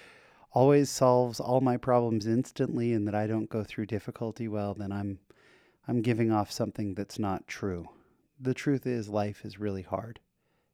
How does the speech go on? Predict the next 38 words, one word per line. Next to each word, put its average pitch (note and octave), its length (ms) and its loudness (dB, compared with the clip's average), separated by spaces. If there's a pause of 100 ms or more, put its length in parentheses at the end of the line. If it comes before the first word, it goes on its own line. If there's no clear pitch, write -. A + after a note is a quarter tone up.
(140)
and A#2 100 0
my A2 140 4
life G2 320 0
is - 160 -10
really G#2 200 -6
hard. - 360 -12 (640)
And A#2 100 0
I A2+ 80 6
go A#2 160 2
through A2+ 220 -6
trials A2 500 0
like G#2+ 240 -2
you A#2 140 -2
do A2 240 -2
and F#2+ 120 -6
doubts G2+ 440 -2
like G2+ 200 -6
you G2+ 140 -6
do F#2 220 -6
and F#2 120 -6
difficult - 460 -10
times G2 400 -6
like B2 240 -12
you A2 140 -2
do. G2 240 -8 (720)
One C3+ 200 4
of C3 120 4
the A#2+ 160 2
reasons A#2 440 0
I G#2+ 120 2
love G#2 260 0
the G2+ 80 -8
podcast G#2 720 -2
is G2+ 140 -6
it F#2+ 160 -8
buoys G#2 340 -2
me G#2 140 -4
up F#2+ 280 -6